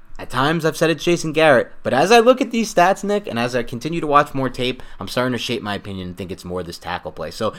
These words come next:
that leads me to my next question. Matt Peart obviously had the bad rep, which we can talk about. It was the rep where both Thomas and Peart got destroyed on one play, and I'm sure Joe Judge looked at that and was like, "Oh my God,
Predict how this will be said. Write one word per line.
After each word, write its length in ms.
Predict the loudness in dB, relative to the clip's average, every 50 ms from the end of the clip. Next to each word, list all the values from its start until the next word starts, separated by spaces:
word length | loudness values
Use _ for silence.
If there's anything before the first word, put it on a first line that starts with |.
| -6 -2
that 120 | 0 0
leads 180 | 2 0 0 0
me 60 | 0
to 80 | 2 2
my 80 | 2
next 240 | 0 -2 -6 -10 -14
question. 380 | -16 -16 -16 -16 -20 -20 -20 -20 -20 -20 -20 _ -20 _ -20 -20 -20 -20 -16 -4
Matt 240 | 0 2 2 2 0
Peart 360 | 0 2 2 2 2 0 -6 -16 -20 -20 -20 -20 -20 -20 -4
obviously 360 | -2 -2 -2 -2 -2 -2 0 0
had 160 | 0 0 0
the 80 | 2
bad 200 | 2 4 4 4
rep, 320 | 4 4 2 2 0 -2 -8 -14 -16 -14
which 140 | -14 -12
we 80 | -12 -12
can 180 | -8 -8 -4 0
talk 220 | 0 0 0 -2
about. 240 | -2 -2 -2 -2 -2
It 20 |
was 140 | -4 -6 -8
the 80 | -6 -4
rep 200 | -4 -4 -2 -4
where 120 | -6 -6
both 320 | -4 -2 -2 -2 -2 -4
Thomas 420 | -4 -4 -2 -2 -2 -4 -6 -8 -12 -10
and 200 | -10 -10 -10 -10
Peart 280 | -8 -8 -6 -6 -4 -6
got 200 | -6 -6 -8 -10
destroyed 480 | -12 -12 -10 -8 -6 -6 -4 -6 -6
on 220 | -6 -8 -10 -8 -6
one 220 | -6 -6 -6 -6
play, 340 | -8 -6 -6 -6 -6 -8 -10 -14 -18 -20 -16 -12
and 220 | -10 -8 -6 -6
I'm 80 | -8 -8
sure 260 | -10 -8 -8 -8 -6
Joe 220 | -6 -4 -6 -4
Judge 300 | -4 -4 -4 -4 -4 -6
looked 200 | -8 -8 -8 -10
at 80 | -10 -4
that 160 | -4 -4 -2
and 100 | -4 -6
was 120 | -10 -8
like, 180 | -8 -10 -8 -8
"Oh 140 | -10 -10 -8
my 260 | -6 -6 -6 -6 -4
God, 400 | -4 -4 -2 -2 -2 -4 -6